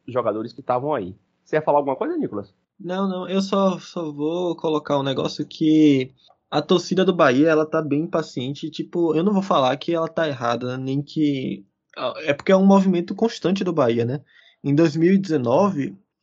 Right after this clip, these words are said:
Speaker 2: todo mundo lembra o que foi, né? A gente ficou em sexto, sétimo, brigando ali pela Libertadores pelo, p-, do primeiro turno, aí depois foi caindo.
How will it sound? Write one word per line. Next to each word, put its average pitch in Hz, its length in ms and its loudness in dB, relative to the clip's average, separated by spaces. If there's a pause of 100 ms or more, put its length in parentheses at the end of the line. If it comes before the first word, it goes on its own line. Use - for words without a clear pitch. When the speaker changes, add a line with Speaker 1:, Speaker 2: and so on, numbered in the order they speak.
(120)
Speaker 2:
todo 190 240 4
mundo 196 180 2
lembra 185 240 -2
o 190 40 -6
que 202 100 -2
foi, 123 260 -4
né? 120 100 -6
A 143 40 -6
gente 135 300 -10
ficou 139 220 -6
em 131 60 -6
sexto, - 540 -2 (160)
sétimo, 135 640 -4 (300)
brigando 135 580 4
ali 131 260 -2
pela 127 260 -2
Libertadores 127 800 -4
pelo, 127 420 -10 (140)
p-, 139 200 -12 (140)
do 131 160 -6
primeiro 131 360 2
turno, 175 480 2 (380)
aí 143 180 2
depois 165 260 2
foi 190 100 -2
caindo. 123 480 -2